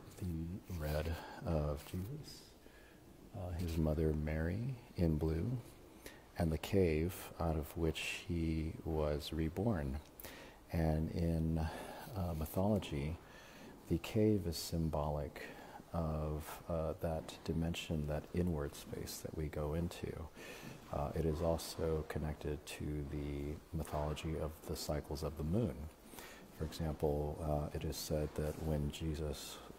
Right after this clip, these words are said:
before he was res-, resurrected, he spent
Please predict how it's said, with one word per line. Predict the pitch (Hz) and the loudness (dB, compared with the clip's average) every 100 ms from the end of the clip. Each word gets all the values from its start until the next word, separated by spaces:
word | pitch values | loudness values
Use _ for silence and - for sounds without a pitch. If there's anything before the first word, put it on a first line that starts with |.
| - | -6
before | - 78 - 107 | 0 0 2 2
he | 95 | 4
was | 76 71 | 4 2
res-, | 73 76 - - | 2 2 -2 0
resurrected, | 80 73 71 69 - 85 - - - - - - - | 0 2 0 -2 -2 -4 -4 -14 -14 -14 -14 -16 -10
he | - 80 | -4 -2
spent | - 82 82 80 | -2 0 -2 -4